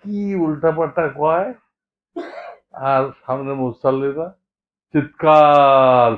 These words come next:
করে ওঠে, চিৎকার করে ওঠে। কি কয় আল্লাহ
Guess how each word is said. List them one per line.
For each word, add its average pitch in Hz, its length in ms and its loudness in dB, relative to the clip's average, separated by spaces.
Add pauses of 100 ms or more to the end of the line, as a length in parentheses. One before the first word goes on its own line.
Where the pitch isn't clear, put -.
করে 104 240 -8
ওঠে, - 160 -20 (1400)
চিৎকার 131 520 -8 (140)
করে 120 180 -20
ওঠে। - 160 -20 (140)
কি 196 100 -12 (160)
কয় 185 240 -4
আল্লাহ 165 180 -16